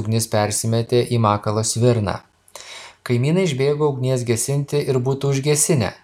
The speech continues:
tačiau ėmė ginčytis. Makalas spyrėsi, kad žaibo ugnį reikia gesinti raugintu pienu, o Strakalas, kad geriausia gesinti smėliu.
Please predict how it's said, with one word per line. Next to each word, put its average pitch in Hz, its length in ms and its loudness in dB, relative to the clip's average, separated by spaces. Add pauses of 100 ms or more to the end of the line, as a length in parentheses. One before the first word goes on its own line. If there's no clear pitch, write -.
(460)
tačiau 143 320 0
ėmė 127 400 2
ginčytis. 117 680 -2 (640)
Makalas 151 560 2
spyrėsi, 131 560 0
kad 117 160 0
žaibo 135 380 0 (100)
ugnį 151 320 0
reikia 127 320 0
gesinti 131 640 0
raugintu 120 480 2
pienu, 110 460 0 (680)
o 110 160 2
Strakalas, 139 640 0
kad 113 160 0
geriausia 113 480 0
gesinti 107 480 -2
smėliu. 117 460 0